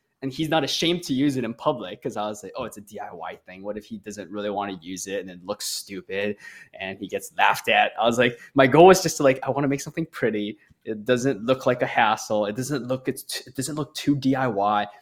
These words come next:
I even put his name on it, and he ended up using it in school, like, couple times. It's, like, work from, you know, it's all, like, uh, through Zoom now, so he only had to go in for presentations and stuff, but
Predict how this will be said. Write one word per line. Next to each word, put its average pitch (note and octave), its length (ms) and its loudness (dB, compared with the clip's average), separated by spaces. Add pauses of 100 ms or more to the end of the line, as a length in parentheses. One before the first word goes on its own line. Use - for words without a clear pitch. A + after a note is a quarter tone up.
(140)
I B2 80 0
even D3 160 0
put E3 120 2
his D3 120 2
name A2 280 0
on F#2 180 -4
it, F#2+ 140 -10 (340)
and A2+ 140 -10
he B2+ 160 -2
ended A#2+ 220 -2
up B2 120 2
using A#2 300 -2
it A#2+ 100 -2
in A#2 80 -4
school, A#2+ 400 -2
like, A2+ 240 0
couple - 280 -4
times. A2 640 -6
It's, C#3+ 140 -8
like, C#3+ 200 4
work A#2+ 180 0
from, - 160 -16
you A#2+ 100 -6
know, F#2+ 120 -8
it's F#2+ 140 -10
all, G#2 120 -2
like, F#2+ 200 -8 (340)
uh, E2 440 -10 (400)
through G2 160 -2
Zoom F2+ 280 -8
now, A#2 160 -2
so B2 140 -6
he G2+ 80 -2
only F#2 140 -4
had F#2+ 100 -12
to F#2+ 80 -18
go F#2 140 -6
in F#2 60 -10
for - 100 -18
presentations F#2+ 640 -10
and C#3 100 -6
stuff, E3+ 180 -4
but A#2 160 0